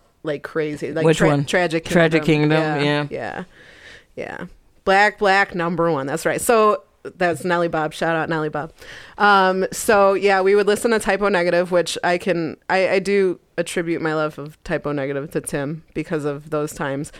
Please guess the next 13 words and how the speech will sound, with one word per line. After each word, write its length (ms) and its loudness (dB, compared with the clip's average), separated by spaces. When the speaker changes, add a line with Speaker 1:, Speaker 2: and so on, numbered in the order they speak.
Speaker 1:
But 180 0
there 220 2
was, 300 2
uh, 380 0
there 100 2
was 140 0
a 60 0
song 400 0
back 260 -2
then 260 -2
called, 380 -4
uh, 300 -4
Unjustifiable. 1160 -2